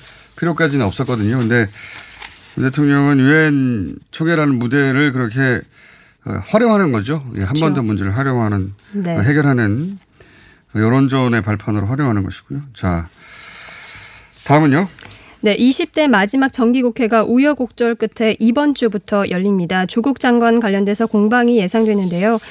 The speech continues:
Speaker 2: 대정부 질문은 목요일에, 국정감사는 다음 주 수요일에 시작됩니다. 또 이와 관련해서 황교안 대표가,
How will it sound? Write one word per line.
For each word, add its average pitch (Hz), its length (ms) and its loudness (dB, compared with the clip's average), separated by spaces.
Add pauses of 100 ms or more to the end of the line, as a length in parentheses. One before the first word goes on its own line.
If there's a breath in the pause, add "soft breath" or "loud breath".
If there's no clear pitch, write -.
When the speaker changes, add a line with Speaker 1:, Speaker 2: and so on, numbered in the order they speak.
(320 loud breath)
Speaker 2:
대정부 311 380 4
질문은 285 760 2
목요일에, 226 680 0
국정감사는 202 760 0
다음 196 260 0
주 208 120 -2
수요일에 269 600 0
시작됩니다. 170 800 -4 (440 loud breath)
또 208 60 0
이와 220 180 4
관련해서 214 360 0
황교안 330 340 2
대표가, 214 500 2